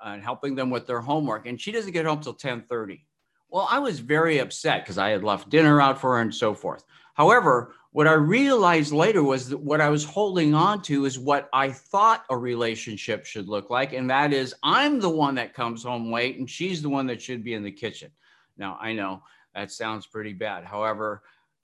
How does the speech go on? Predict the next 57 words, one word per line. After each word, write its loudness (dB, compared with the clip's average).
that's 0
why 2
I 2
did -4
the -2
work, -2
is -12
to, -12
so -6
I -4
could -14
be -2
in -6
relationship -8
and -12
not -4
hold -6
on -2
to -16
these -12
past -6
models -6
that -10
no -10
longer -8
serve -6
me. -14
So 2
I 6
had 4
to 6
let 4
go 8
of 2
that 0
model, -4
which -2
was 0
what 2
my -2
mom 0
and -6
dad 2
did. -8
My -10
mom -4
was -6
always 0
home 2
and -10
my -8
dad 0
was -10
the -12
one -6
out -8
working. -12